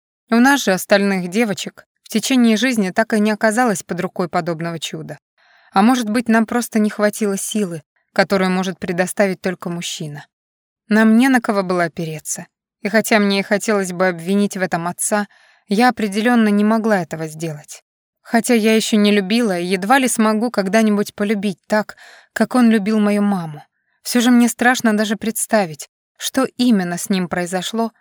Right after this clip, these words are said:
когда он ее потерял. В итоге, не найдя сильного плеча для опоры, Миша с головой окунулась в отраву. Айрис в какой-то момент не нашла в себе сил к нормальному существованию,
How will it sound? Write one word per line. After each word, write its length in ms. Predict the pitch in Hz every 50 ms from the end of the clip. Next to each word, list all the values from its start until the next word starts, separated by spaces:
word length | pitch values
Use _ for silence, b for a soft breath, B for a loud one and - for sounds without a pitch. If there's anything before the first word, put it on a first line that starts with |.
| _ _ _ _
когда 380 | - - 196 185 175 175 180 175
он 100 | 170 170
ее 300 | 160 170 170 160 170 160
потерял. 520 | - 180 - - 180 175 170 151 156 - _ _ _ _ _ _ _ _ _ _ _ _ _ _ -
В 120 | 214 233
итоге, 260 | 214 - 285 233 214
не 160 | 208 196 196 196
найдя 320 | 202 202 208 196 220 226
сильного 460 | - - - 226 208 202 196 190 190
плеча 400 | - - 190 - - - 220 202
для 180 | 180 185 190 190
опоры, 380 | 175 - - 240 240 214 180
Миша 280 | 185 214 240 233 - 214
с 60 | 196
головой 400 | 190 190 196 202 202 220 240 220
окунулась 540 | 196 - - 190 190 208 202 190 180 - -
в 40 | 180
отраву. 500 | 185 - - - 156 147 147 147 147 - b b b b b b b b b b b
Айрис 380 | - 254 262 269 240 214 185 -
в 60 | -
какой-то 400 | - - 190 190 226 226 - 214
момент 440 | 202 196 202 208 226 240 240 233 -
не 120 | 202 196
нашла 360 | 202 208 208 - - 226 214 208
в 40 |
себе 260 | - - 196 175 180 175
сил 260 | - - 226 226 208
к 80 | -
нормальному 580 | 208 196 190 196 190 196 196 190 185 185 180 175
существованию, 880 | - - 175 - - - - - 185 180 170 175 175 175 170 165 165